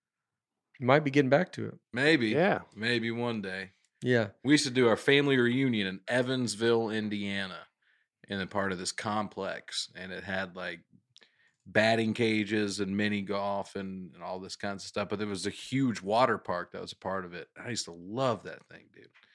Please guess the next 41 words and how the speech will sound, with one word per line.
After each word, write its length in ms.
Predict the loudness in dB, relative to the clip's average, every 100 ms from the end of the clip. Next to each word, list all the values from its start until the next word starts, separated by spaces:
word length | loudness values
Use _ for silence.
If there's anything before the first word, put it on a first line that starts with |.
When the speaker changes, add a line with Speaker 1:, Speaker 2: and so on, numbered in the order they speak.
| -20 -20 _ _ _ -6
Speaker 2:
Slides 840 | -2 2 4 4 4 4 2 0
and 140 | -4 -2
all 140 | -2
these 140 | -2 -4
crazy 420 | 0 0 0 0
rides 440 | 0 2 2 0
that 60 | -4
were 60 |
probably 280 | -2 0 0
so 300 | 2 0 0
dangerous 680 | -2 -4 -4 -4 -4 -4 -4
looking 160 | -6 -6
Speaker 3:
Yeah. 80 |
Speaker 2:
back. 340 | -4 -2 -2 -2
Speaker 1:
Yeah. 260 | -2 -2 -4 -2
Speaker 2:
With 100 | 2
the 60 | 2
bumper 520 | 2 0 2 4 2
cars. 500 | 6 8 8 8 2
You 80 | -4
ever 40 | -2
done 180 | -2 -2 -4
bumper 220 | -4 -2
cars 320 | 2 4 4
on 120 | 0
the 80 | -2
water? 500 | -2 0 0 -2 -6 _ _ -4
Speaker 1:
Yeah, 120 | 0
Speaker 2:
Where 140 | 0
Speaker 1:
bumper 320 | 2 2 2
Speaker 2:
you're 180 | 4 4
just, 160 | 4 4
Speaker 1:
boats. 20 |
Speaker 2:
like, 180 | 2 2
inhaling 720 | -2 -4 -4 -4 -2 -4 -6
gas. 680 | -4 0 2 0 -2 -4 -8 -4
Speaker 1:
They're 80 | 6
called 160 | 6
Speaker 3:
Mm-hmm. 60 | 8
Speaker 1:
bumper 240 | 6 6 6
boats. 420 | 8 6 2